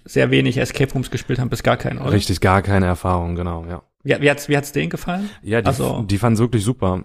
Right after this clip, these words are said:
Speaker 2: Ähm, die eine hatte Angst, die andere hat sich nicht getraut, dieses Hindernis zu überwinden. Äh, da musste ich dann, äh, der ein bisschen zureden. Ich hab natürlich dann unten gewartet und hab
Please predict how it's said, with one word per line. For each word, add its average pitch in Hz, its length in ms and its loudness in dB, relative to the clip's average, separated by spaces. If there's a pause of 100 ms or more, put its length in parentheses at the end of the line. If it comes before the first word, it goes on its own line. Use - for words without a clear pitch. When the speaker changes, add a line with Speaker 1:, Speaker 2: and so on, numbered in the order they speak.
Speaker 2:
Ähm, 104 420 2 (840)
die 104 640 2
eine 98 280 4
hatte 95 180 2
Angst, 135 420 2
die 101 160 2
andere 95 640 2
hat 98 140 0
sich - 280 -4
nicht 95 220 -2
getraut, 98 540 0
dieses 92 260 0
Hindernis 131 400 2
zu 117 100 -2
überwinden. 104 680 2 (400)
Äh, 92 200 2
da 90 60 2
musste 92 200 0
ich 98 60 -4
dann, 92 360 2
äh, - 380 -8
der - 340 -2
ein 92 40 -2
bisschen 92 220 -2
zureden. 110 640 2 (380)
Ich - 140 -2
hab 95 80 2
natürlich 95 380 2
dann 92 360 2 (720)
unten 95 280 2
gewartet 95 600 2
und 92 540 -2
hab 87 100 -6